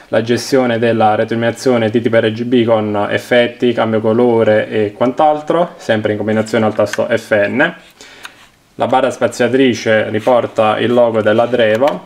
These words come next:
e troviamo la serigrafia su un plate in alluminio presente nella parte che, eh, praticamente compone la parte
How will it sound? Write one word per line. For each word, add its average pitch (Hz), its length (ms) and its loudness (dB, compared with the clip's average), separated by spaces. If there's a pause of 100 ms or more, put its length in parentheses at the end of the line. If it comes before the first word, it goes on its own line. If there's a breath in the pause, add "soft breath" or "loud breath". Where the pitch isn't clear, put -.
(140)
e - 80 -8
troviamo 117 640 0 (260 loud breath)
la 117 100 0
serigrafia 123 800 2
su - 140 -6
un 117 160 -2
plate 135 400 0
in 120 160 -2
alluminio 123 640 0
presente 113 480 0
nella 107 160 0
parte 120 300 -2 (180)
che, 107 140 -2
eh, 101 360 0
praticamente 110 460 -2
compone 110 340 0
la 107 80 2
parte 110 400 -2